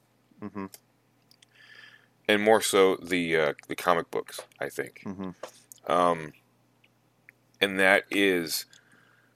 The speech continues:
Speaker 2: and it's been years since those comic books came out, but, uh, it, it kind of alluded to the fact that when a planeswalker summoned a creature,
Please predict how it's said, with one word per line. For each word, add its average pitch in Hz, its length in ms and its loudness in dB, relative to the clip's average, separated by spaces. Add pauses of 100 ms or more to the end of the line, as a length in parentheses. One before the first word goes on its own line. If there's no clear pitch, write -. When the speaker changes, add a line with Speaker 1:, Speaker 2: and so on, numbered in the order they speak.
(280)
Speaker 2:
and 92 200 -2 (460)
it's - 240 -12
been 73 260 -6
years 76 540 -4
since - 240 -10
those - 120 -8
comic 85 280 -2
books 82 180 -6
came 87 220 -4
out, 87 220 4 (300)
but, 90 240 8
uh, 80 280 4 (1800)
it, 104 260 0
it - 220 0
kind 107 200 2
of 98 280 0 (480)
alluded 113 380 2
to 123 100 -2
the 113 80 -4
fact 104 420 0
that 90 200 2 (100)
when 98 500 4 (600)
a 87 80 2
planeswalker 117 1040 0 (180)
summoned 104 580 -2
a 90 80 -2
creature, - 560 -6